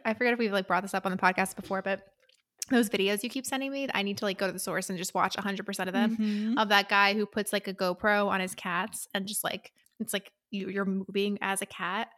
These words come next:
Speaker 1: And I just watch that and I'm like, I just feel like such a, I just feel like I, I need to be a cat. I need to, I was meant to move like that. I'm not
Speaker 2: <laughs>
Speaker 1: kidding. I was meant to be in that form and move like that.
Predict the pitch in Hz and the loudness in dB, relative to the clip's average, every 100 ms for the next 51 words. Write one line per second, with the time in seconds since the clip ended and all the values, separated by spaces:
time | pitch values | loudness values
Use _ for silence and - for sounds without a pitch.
0 | - - - 214 262 - 190 202 214 196 | -20 -8 2 6 6 4 2 4 4 2
1 | 190 190 175 - 196 214 247 - 220 214 | 2 0 -2 4 6 8 6 2 4 6
2 | 202 185 - - 202 - 202 214 262 - | 6 4 0 0 2 2 4 4 2 2
3 | 262 226 - 196 190 - 196 180 190 190 | 4 4 2 -2 -2 0 0 0 0 -2
4 | 208 185 185 - 175 170 190 196 196 196 | -4 -4 -6 -6 -4 -4 -2 0 2 0
5 | 196 - - 196 220 226 226 202 208 208 | 0 -4 8 12 12 12 6 8 8 6
6 | 208 190 185 185 185 - - - - - | 4 4 4 2 2 0 4 6 6 4
7 | 254 - 311 226 226 240 240 208 180 180 | 2 4 8 10 12 10 8 6 6 6
8 | 196 220 233 226 202 202 220 - - - | 10 10 10 6 8 8 6 -2 -20 -20
9 | _ _ - 226 214 208 214 202 196 196 | _ _ 2 2 4 6 6 8 8 6
10 | - 190 185 196 214 214 196 190 185 190 | 6 0 4 4 4 4 4 2 2 0
11 | 196 190 - - - - | 0 -2 -2 -2 -2 -4